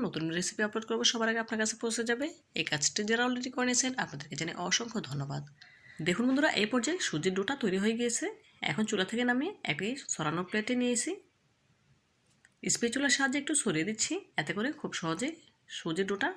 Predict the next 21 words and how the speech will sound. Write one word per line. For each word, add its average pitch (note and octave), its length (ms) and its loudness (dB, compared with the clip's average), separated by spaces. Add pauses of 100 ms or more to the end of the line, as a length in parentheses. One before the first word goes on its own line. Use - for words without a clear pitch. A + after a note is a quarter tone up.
(120)
ঠান্ডা C3+ 240 -2
হয়ে E3+ 140 -2
যাবে। A3 140 -2 (2500)
দেখুন, F3+ 260 2 (120)
এই A3 120 6
পর্যায়ে C#4+ 300 2 (260)
সুজির G3+ 380 4
ডোটা G3 280 4
পুরোপুরি B3+ 360 2
ঠান্ডা D#3+ 240 4
হয়ে G#3 160 4
গিয়েছে। A#3+ 240 0 (380)
এখন G#3 220 2
হাতে D3 200 0 (100)
খুব G#3 100 2 (100)
ভালোভাবে D#3 420 2
মথে A3+ 220 -2
নেব। A#3+ 120 0 (1300)
ডোটা F#3+ 280 2 (120)
যত F3 140 2 (120)
ভালোভাবে F3 340 4